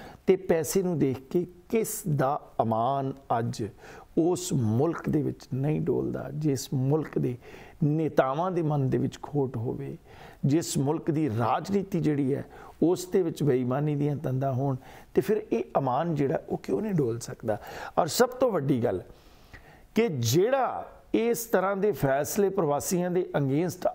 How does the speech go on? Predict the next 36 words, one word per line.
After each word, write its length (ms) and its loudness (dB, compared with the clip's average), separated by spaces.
ਆ 160 2
ਰਹੇ 140 0
ਨੇ, 140 0
ਉਹਨਾਂ 140 -2
ਦੀਆਂ 200 0
ਜਾਇਦਾਦਾਂ 640 0
ਤੇ 120 2
ਉਹਨਾਂ 180 0
ਦੇ 60 0
ਮਕਾਨਾਂ 520 0
ਦੇ 200 0
against 640 0
ਪੰਜਾਬ 440 2
ਸਟੇਟ, 480 0
ਪੰਜਾਬ 400 0
ਸਰਕਾਰ 500 0
ਕਰ 200 0
ਰਹੀ 340 0
ਹੈ, 200 -2
ਪਰ 140 2
ਮਸਲਾ 320 0
ਇਸ 340 0
ਗੱਲ 160 2
ਦਾ 120 2
ਕਿ 140 2
ਨਾ 500 0
ਤਾਂ 180 4
ਇੱਥੇ 420 2
ਦੀ 140 -2
ਕਾਂਗਰਸ 480 0
ਲੀਡਰਸ਼ਿਪ 500 0
ਨੇ 200 2
ਪ੍ਰਵਾਸ 520 0
ਵਿੱਚ 180 0
ਵਸਦੀ 380 0
ਨੇ, 200 -4